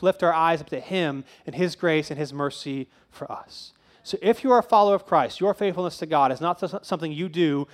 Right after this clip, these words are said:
to get him to love you more. You do it as a response to his grace for you. And listen, if you do not yet know Jesus this morning, you need to know that your, uh, your, your, the expectation for you is not to do any of these things that Paul is encouraging believers to do.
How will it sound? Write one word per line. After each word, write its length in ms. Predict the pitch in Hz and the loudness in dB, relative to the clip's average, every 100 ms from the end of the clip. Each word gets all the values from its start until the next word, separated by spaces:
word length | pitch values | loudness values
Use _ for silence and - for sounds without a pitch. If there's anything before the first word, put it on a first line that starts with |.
| - _ | -18 _
to 80 | 156 | -6
get 100 | 156 | -4
him 80 | |
to 80 | 151 | -2
love 180 | 143 139 | 0 0
you 80 | 135 | -2
more. 340 | 131 104 95 - - _ | -6 -6 -10 -16 -20 _
You 100 | 147 | -4
do 160 | 175 | 2
it 40 | 175 | 4
as 160 | 156 | 4
a 40 | 151 | 0
response 600 | 143 - 160 156 156 - | -8 -4 -2 0 -2 -6
to 60 | 156 | -12
his 100 | 135 | -10
grace 300 | 151 139 - | -6 -6 -8
for 120 | - | -8
you. 140 | 143 | -6
And 80 | 131 | -4
listen, 180 | 147 131 | -6 -8
if 140 | 113 | -12
you 40 | 151 | -8
do 80 | 151 | -2
not 220 | 165 180 | 0 0
yet 160 | 160 | -2
know 140 | 165 156 | -4 -6
Jesus 320 | 147 135 135 | -6 -10 -12
this 160 | 135 - | -14 -12
morning, 240 | 120 113 | -12 -8
you 100 | 151 | -6
need 140 | 175 | -4
to 80 | 165 | -4
know 300 | 147 123 117 - - - | 0 0 0 -6 -20 -12
that 100 | 135 | -6
your, 320 | 143 208 226 | 4 6 6
uh, 100 | 147 | 0
your, 320 | 170 180 240 240 | -2 4 4 4
your, 200 | 160 226 | 4 6
the 160 | 202 226 | 6 4
expectation 480 | - 247 247 - | 2 0 0 0
for 120 | - 196 | -4 -2
you 200 | 180 160 | 2 0
is 100 | 147 | 0
not 220 | 165 - | -2 -2
to 40 | |
do 140 | 156 147 | -2 -2
any 160 | 170 | 0
of 60 | 170 | -2
these 180 | 165 - | -4 -4
things 220 | 160 147 | -6 -4
that 80 | 143 | -6
Paul 220 | 139 131 | -2 -4
is 60 | |
encouraging 380 | 127 - 127 120 | -4 -6 -6 -6
believers 440 | 123 120 120 113 - | -8 -6 -6 -8 -12
to 80 | |
do. 100 | 110 | -16